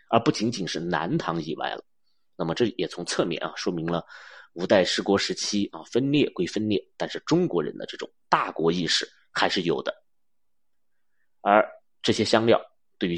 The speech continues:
江南国来说，那就更加的稀奇了啊！他们从来都没有见过啊，也从来都没有品闻过这些香材和香气。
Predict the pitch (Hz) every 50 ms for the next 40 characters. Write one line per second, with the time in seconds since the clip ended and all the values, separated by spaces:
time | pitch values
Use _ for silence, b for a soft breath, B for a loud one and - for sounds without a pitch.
0 | - - - 180 180 214 214 151 90 82 82 82 - - 80 76 71 71 73 -
1 | - - - - 85 80 80 76 - - 165 110 82 78 - 82 78 - 82 -
2 | - - 90 80 - - - 62 55 - - _ - - - - - 87 80 82
3 | - - - 104 127 185 202 175 110 87 87 - - 90 95 95 82 76 - -
4 | - 98 80 76 - 82 - - B B B B B - 87 - 78 87 82 -
5 | - - 147 190 185 123 95 92 - 90 92 92 85 73 73 - - _ - -
6 | 95 82 80 76 69 76 87 110 127 - B B B B B B - - 82 -
7 | - 82 78 - - _ _ _ _ _ - - - 104 101 95 - 92 80 69
8 | - - _ - - - 78 - - - - 82 78 - - - - -